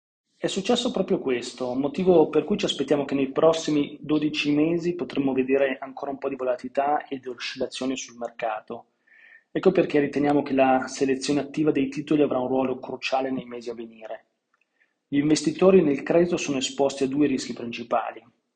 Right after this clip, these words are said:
il rischio tasso e il rischio legato all'esposizione al credito.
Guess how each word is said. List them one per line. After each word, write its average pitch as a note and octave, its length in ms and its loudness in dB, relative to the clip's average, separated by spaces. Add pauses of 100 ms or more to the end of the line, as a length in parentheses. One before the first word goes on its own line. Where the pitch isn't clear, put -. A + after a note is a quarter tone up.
il C#3+ 140 0
rischio C#3+ 300 0
tasso E3+ 640 4
e C3+ 100 0
il B2+ 100 2
rischio C#3 320 -2
legato B2+ 320 2
all'esposizione B2 580 -6
al A2+ 80 -8
credito. - 640 -12